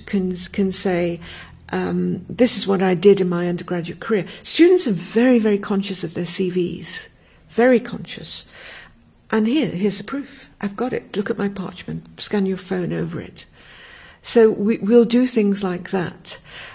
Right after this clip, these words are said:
Um, the push for service learning, it's there. We don't actually have to try very hard. More and more people are moving to incorporating service learning in their courses. Students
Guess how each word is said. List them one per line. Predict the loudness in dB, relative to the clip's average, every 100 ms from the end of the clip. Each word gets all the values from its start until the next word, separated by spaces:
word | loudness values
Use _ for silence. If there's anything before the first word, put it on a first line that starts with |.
| -20 _
Um, | 2 4 6 4 2 0 -6 -18 -8 -2
the | 0
push | 4 4 4
for | 2 0
service | 2 2 2 0
learning, | 0 0 -2 -2
it's | -4 -6 -6
there. | -4 -4 -4 -6 -10 -18 -18 -20 _ 0
We | 2
don't | 4 2
actually | 0 -4 -4
have | -4 -6
to | -10
try | -8 -6 -4
very | -4 -4
hard. | -4 -4 -6 -10 -16 -20 -8 2
More | 6 8 10 10
and | 8
more | 6 2
people | 0 -2 -2 -6 -4
are | -2 0
moving | 4 6 6 4 0 -2 -8 -14 -16
to | -6 -4
incorporating | -2 -2 -4 -4 -8 -8 -8
service | -4 -4 -4 -6
learning | -6 -6 -6 -10 -16 -14
in | -2 0 0
their | -2
courses. | -6 -6 -6 -6 -6 -8 -12 -14 _ _ -20 -20 -20 -20 _ _
Students | -4 -2 2 2 4 0 0 -8 -10